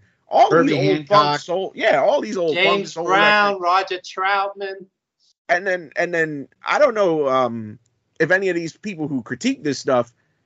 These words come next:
Speaker 1: uh, if they're familiar with how to make a hip hop instrumental. That stuff back in those days wasn't easy, using a T R eight oh eight machine or a synthesizer. So, you know, th-, and, and a common thing that I've heard throughout my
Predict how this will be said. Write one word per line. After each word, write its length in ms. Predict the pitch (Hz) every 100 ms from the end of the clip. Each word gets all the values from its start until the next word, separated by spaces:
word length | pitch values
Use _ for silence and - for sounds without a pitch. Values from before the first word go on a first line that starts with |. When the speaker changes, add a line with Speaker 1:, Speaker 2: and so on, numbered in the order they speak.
| _ -
Speaker 1:
uh, 240 | 131 131 -
if 200 | 131 117
they're 300 | 170 170 156
familiar 460 | - 147 247 254
with 120 | 151 127
how 120 | 151
to 80 | 135
make 200 | 139 117
a 40 |
hip 160 | 143 160
hop 180 | 151 147
instrumental. 460 | 135 117 147 262
That 180 | 147 -
stuff 240 | - 185 185
back 280 | 123 151 156
in 80 |
those 220 | 151 165 147
days 240 | 156 147
wasn't 280 | 156 160 151
easy, 380 | 294 285 151 127 _ _ _
using 340 | - 180 180 170
a 60 |
T 220 | 135 220 202
R 180 | 175
eight 100 | 165
oh 140 | 160 147
eight 160 | 175
machine 520 | 143 135 - 165 156 135
or 180 | 117
a 20 | 107
synthesizer. 920 | - 208 147 135 151 147 135 131 120 _ _ _ _
So, 480 | _ 160 151 127 117 _ _ _ _
you 140 | - 143
know, 340 | 160 156 143
th-, 260 | 110 139 143
and, 220 | 147 139 -
and 260 | 147 143 -
a 80 |
common 540 | 127 185 208 254 196 165
thing 240 | 170 156
that 100 | 135
I've 220 | 123 151
heard 280 | 147 127 120
throughout 320 | 113 127 127
my 440 | 113 131 127 120